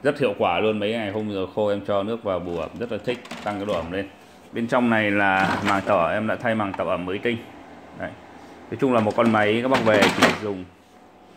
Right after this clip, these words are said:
không cần phải làm gì cả, không cần phải đầu tư thêm cái gì. Con này đổi nguồn cắm rời bên ngoài các bác nhé, đi tặng kèm đổi nguồn bên rời bên ngoài. Đấy.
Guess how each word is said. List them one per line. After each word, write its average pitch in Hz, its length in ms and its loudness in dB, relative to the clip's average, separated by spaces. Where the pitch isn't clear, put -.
không 113 120 -8
cần 104 120 -4
phải 95 120 -8
làm 92 180 -2
gì 90 140 -4
cả, 80 140 -6
không 117 200 -6
cần 101 140 -2
phải 90 100 -10
đầu 92 140 -2
tư 107 180 -2
thêm 107 180 -2
cái 101 100 0
gì. 98 200 -2
Con 131 120 2
này 120 140 2
đổi 98 160 4
nguồn 101 220 2
cắm 110 180 -6
rời 117 200 2
bên 113 120 -2
ngoài 104 220 -2
các 110 80 -6
bác 120 100 -4
nhé, 131 120 -6
đi 123 120 -4
tặng 98 260 -6
kèm 95 180 -6
đổi 87 120 -6
nguồn 95 180 -6
bên 107 120 -8
rời 98 200 0
bên 101 160 -2
ngoài. 95 140 -4
Đấy. - 100 -14